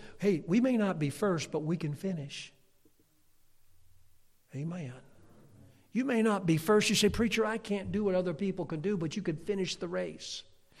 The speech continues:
You can finish the race that God set before you.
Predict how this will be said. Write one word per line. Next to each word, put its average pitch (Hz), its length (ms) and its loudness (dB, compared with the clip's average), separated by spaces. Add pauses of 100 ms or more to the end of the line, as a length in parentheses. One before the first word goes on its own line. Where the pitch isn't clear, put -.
(180)
You 233 100 8
can 185 140 6
finish 240 320 4
the 190 100 2
race 202 300 4
that 180 140 0
God 196 220 0
set 214 300 0
before 220 380 0
you. 151 180 -2